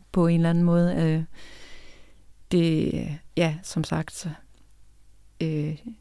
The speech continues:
det der halvandet år imellem, øh, jeg var kommet ud af det, og til, til vi fik kontakt, der jeg var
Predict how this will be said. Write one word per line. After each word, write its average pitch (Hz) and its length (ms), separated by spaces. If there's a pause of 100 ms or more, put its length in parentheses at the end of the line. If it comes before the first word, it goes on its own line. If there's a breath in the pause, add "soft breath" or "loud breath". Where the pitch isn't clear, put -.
(140)
det 170 120
der 147 380 (100)
halvandet 160 460
år 156 280 (920)
imellem, 156 480
øh, 151 260
jeg 143 120
var 147 60
kommet 156 260
ud 160 140
af 151 180
det, 156 120
og 151 100
til, 156 380
til - 180
vi 165 80
fik - 220
kontakt, - 560
der 151 220 (880 loud breath)
jeg 165 200
var 156 220